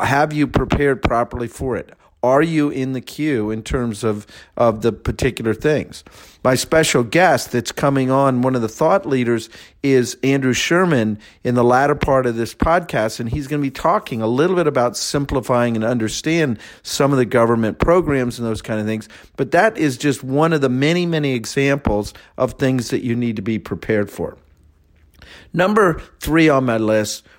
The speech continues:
was get your priorities in order. You know, know what's right and what's most important.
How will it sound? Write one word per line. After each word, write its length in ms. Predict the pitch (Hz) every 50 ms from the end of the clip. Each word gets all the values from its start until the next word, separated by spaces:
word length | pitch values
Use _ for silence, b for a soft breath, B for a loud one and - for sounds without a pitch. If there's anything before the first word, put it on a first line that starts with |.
| b b
was 300 | 135 139 135 131 127 - - - - _ _ _ - 127
get 300 | 175 233 240 - - -
your 100 | 202 165
priorities 920 | - - 147 135 131 127 123 127 127 123 107 101 85 73 - - - - - _ _ _ _ _
in 160 | 135 127 107 101
order. 500 | - 104 104 101 85 - - - - _ _ _ b b b b b b b b b -
You 100 | 135 135
know, 100 | 131 131
know 340 | 139 143 151 170 185 196
what's 340 | 190 180 175 147 - - -
right 440 | 127 123 127 127 123 123 131 - - _ _ _ _ _ _ _ -
and 180 | 127 120 117 120
what's 260 | 135 135 135 - -
most 420 | 123 123 123 127 120 - - -
important. 580 | 113 107 104 - - 110 98 - - - -